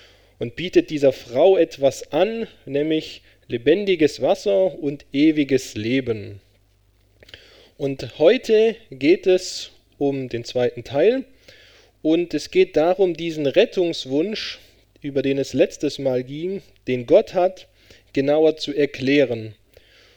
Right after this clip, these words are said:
Und da muss ich direkt eine Vorbemerkung machen, bevor wir überhaupt zu dem Text kommen und ich danach den Text auslege, um gewisse Verwirrungen, um gewissen Verwirrungen vorzubeugen. In dem Text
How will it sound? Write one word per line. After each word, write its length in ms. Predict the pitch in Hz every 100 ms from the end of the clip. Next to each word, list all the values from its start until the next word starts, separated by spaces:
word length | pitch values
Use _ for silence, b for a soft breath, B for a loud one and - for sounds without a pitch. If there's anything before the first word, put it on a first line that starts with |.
| b
Und 100 | 127
da 80 | 135
muss 180 | 165 180
ich 220 | 180 143
direkt 420 | 170 196 190 -
eine 200 | 147 151
Vorbemerkung 760 | 147 170 240 175 147 143 139 127
machen, 300 | 139 - 175
bevor 320 | 139 - 151
wir 80 | 151
überhaupt 400 | 139 131 139 -
zu 80 | 131
dem 240 | 127 120
Text 420 | - 175 - -
kommen 420 | - 160 180 190 185 b b b b
und 180 | 131 139
ich 140 | 143
danach 400 | 139 135 135 139
den 220 | - 127
Text 340 | 127 139 - -
auslege, 840 | 135 180 - 143 139 143 175 190 - b b b b
um 240 | 143 147 151
gewisse 400 | 139 147 - 147
Verwirrungen, 840 | - 123 151 180 165 156 156 156 b b _
um 160 | 135 131
gewissen 360 | 131 143 139
Verwirrungen 580 | 131 120 143 156 151 135
vorzubeugen. 960 | 123 135 147 - 123 113 113 110 107 104 b b b b b b _
In 100 | 147
dem 160 | 170 165
Text 460 | 208 220 - -